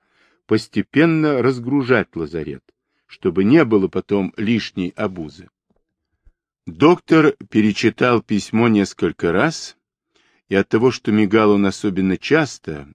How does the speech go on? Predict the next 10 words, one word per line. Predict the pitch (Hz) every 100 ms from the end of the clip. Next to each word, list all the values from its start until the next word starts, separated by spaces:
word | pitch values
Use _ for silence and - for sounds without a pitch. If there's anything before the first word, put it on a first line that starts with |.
| _
а | 92
на | 92 85
желтом | 101 101 - 90
лице | 85 - 95
все | 90 - 90
резче | 98 104 - - 87
обозначались | - 90 82 87 - 101 87 78
челюсти, | _ - 156 107 - - 73 _ _ _ _ _ _ _ _
каждому | 117 127 113 120
стало | 107 - 110 110 107